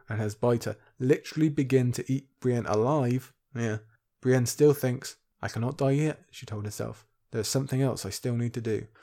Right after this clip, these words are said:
Even in the most horrible of situations, she wants to keep her oaths, but Biter keeps coming, keeps biting, and our brave Brienne resigns herself to the fact she will die, even to the point where she believes his tongue is pointed and a foot long.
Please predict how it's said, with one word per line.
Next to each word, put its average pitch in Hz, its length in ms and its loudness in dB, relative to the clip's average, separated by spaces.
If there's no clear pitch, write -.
Even 156 220 6
in 147 120 6
the 139 60 6
most 131 220 4
horrible 135 360 8
of 117 60 -4
situations, 120 720 0
she - 160 -4
wants 131 260 0
to 135 100 -4
keep 123 260 -2
her 120 160 0
oaths, 113 420 -2
but 110 120 -4
Biter 117 260 4
keeps 127 260 -4
coming, 101 300 -6
keeps - 260 -2
biting, 131 480 0
and 120 120 -4
our 113 100 -2
brave 139 360 4
Brienne 110 360 2
resigns 135 500 4
herself 113 320 -4
to - 80 -10
the 110 60 -8
fact 110 240 -4
she - 140 -6
will 107 100 -6
die, 104 360 -4
even 151 300 6
to 123 80 0
the 120 80 0
point 123 320 0
where 135 120 0
she - 120 -2
believes 160 300 2
his 139 100 -2
tongue 135 260 0
is 117 80 -4
pointed 151 500 0
and 117 80 -6
a 110 40 -6
foot - 220 0
long. 110 280 0